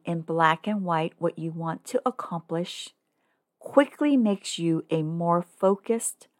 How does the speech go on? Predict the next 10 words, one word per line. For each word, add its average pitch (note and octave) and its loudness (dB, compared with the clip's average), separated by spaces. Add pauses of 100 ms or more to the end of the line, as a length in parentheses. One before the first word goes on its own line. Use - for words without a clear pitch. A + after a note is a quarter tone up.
(220)
person. - -8 (1160)
String C4+ 2
enough G3 0
days F3 2
together F3+ -2 (440)
and D#3+ -4
you D3+ -6
have E3+ -4
a F3 0
week. E3 -10